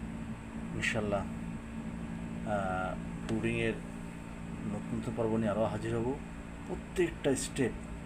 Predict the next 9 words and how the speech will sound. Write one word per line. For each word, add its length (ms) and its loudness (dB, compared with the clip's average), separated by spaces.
এবার 200 4
আমরা 320 2
ছাড়তেছি 440 -4
না, 140 2
প্রত্যেকটা 500 0
স্টেপে 280 -2
পুঙ্খানুপুঙ্খভাবে 1000 0
আপনাদের 240 -2
সামনে 220 -4